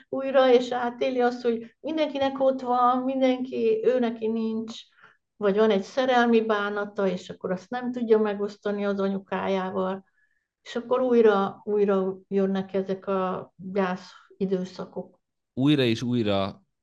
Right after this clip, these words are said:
Speaker 2: a veszteség érzését é-,
Speaker 1: Átélik.
Speaker 2: élik meg a gyerekek, és, és újra és újra észnél kell lennünk nekünk szülőként, és tudnunk kell, hogy, hogy,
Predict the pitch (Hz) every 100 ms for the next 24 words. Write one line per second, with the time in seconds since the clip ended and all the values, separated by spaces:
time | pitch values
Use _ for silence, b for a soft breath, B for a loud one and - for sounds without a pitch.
0 | _ _ _ _ 90 101 113 - 98 -
1 | 90 90 85 87 73 76 82 80 - -
2 | _ _ _ - - - 208 202 208 202
3 | 196 98 95 98 101 110 - 131 131 127
4 | 117 - - 101 120 123 107 101 107 104
5 | 101 95 98 _ _ _ _ _ _ _
6 | 95 101 101 90 - 92 92 90 87 90
7 | 92 - 92 - 95 92 95 92 - 107
8 | 113 113 92 104 98 98 95 98 95 98
9 | 95 95 - b b - 92 85